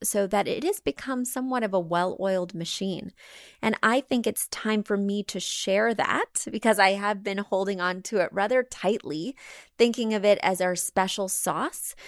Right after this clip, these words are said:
Many of you have read my book and taken my online classes, but those are more general. Uh, and also in my book, I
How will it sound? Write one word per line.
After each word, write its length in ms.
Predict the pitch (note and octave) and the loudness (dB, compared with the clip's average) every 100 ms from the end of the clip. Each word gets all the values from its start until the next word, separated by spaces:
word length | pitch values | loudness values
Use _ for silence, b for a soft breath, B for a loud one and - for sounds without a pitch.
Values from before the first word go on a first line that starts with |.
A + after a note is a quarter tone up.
| B B | B B
Many 300 | A3 A3 A3+ | 2 2 2
of 120 | G3+ | 0
you 140 | G3+ G3 | 0 0
have 180 | F3+ E3+ | -2 2
read 180 | F3 | 2
my 240 | E3+ E3+ D#3+ | 2 -4 -4
book 360 | D#3 F3+ B3 | 2 2 2
and 160 | F#3 E3+ | -4 -4
taken 360 | - F#3 F#3 F3 | -4 -4 -2 -2
my 200 | E3 - | -2 -2
online 400 | E3+ F3+ F3 E3+ | -2 -2 -2 -4
classes, 600 | E3 E3+ F3 - B3+ C4 | -4 -6 -2 0 0 0
but 180 | - A3+ | -2 0
those 220 | G#3 G3 | 0 0
are 80 | F#3+ | -2
more 320 | F3+ F3 F3 | 0 0 0
general. 680 | D#3+ - E3 E3 F#3+ C4+ - B B B B - | -2 0 0 0 -4 -4 -8 B B B B 0
Uh, 520 | G#3+ G3 G3 F#3+ F#3+ | 4 4 2 2 0
and 180 | - G3+ | 0 0
also 380 | - G3+ - G3+ | 2 0 -2 -2
in 100 | F#3+ | -2
my 160 | F#3+ F3+ | -2 0
book, 300 | F#3 F#3 - - | 0 -2 -4 -6
I 540 | F3 F3+ F#3 F#3 F3+ | -6 -2 -2 0 -2